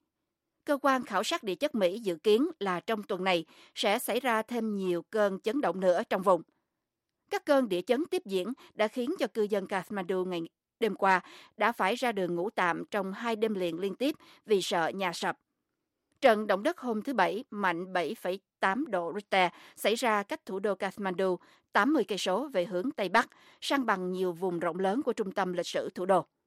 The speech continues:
Các toán ứng phó thảm họa từ nhiều nước, bao gồm Mỹ, đã được điều động tới khu vực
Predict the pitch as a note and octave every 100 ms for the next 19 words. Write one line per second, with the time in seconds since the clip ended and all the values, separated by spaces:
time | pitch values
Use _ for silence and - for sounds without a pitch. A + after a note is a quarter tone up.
0 | _ _ _ _ _ _ - F#4 - C4+
1 | E4 C#4 D#4+ B3+ D4+ A3+ G3+ A#3+ F3 E3+
2 | - F3+ F3+ F3 F#3 D4 - - _ A#3
3 | G3+ F#3 F3 F3+ F#3+ B3+ - - C4 A3+
4 | A3 G3 F3+ F3 F3+ C4+ - A3 F#3